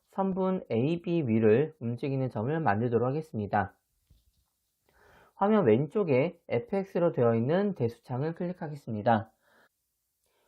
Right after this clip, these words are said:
대수창의 아래쪽에는 점의 좌표, 함수식 등을 입력할 수 있는 입력란이 있습니다.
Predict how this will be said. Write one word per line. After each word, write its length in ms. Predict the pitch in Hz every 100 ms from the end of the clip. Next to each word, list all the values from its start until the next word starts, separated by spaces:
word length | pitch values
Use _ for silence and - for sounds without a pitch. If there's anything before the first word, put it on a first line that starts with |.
| _ _
대수창의 720 | - 147 240 233 226 220 208 202
아래쪽에는 920 | 107 123 139 151 127 131 180 123 95
점의 360 | - 120 143 143
좌표, 640 | 117 107 - 120 117 156 -
함수식 640 | 185 196 220 208 214 -
등을 260 | 175 175
입력할 400 | 143 110 127 117
수 160 | 110 -
있는 440 | 117 107 151 190 -
입력란이 520 | 117 147 160 131 156
있습니다. 600 | 120 - 107 95 104 98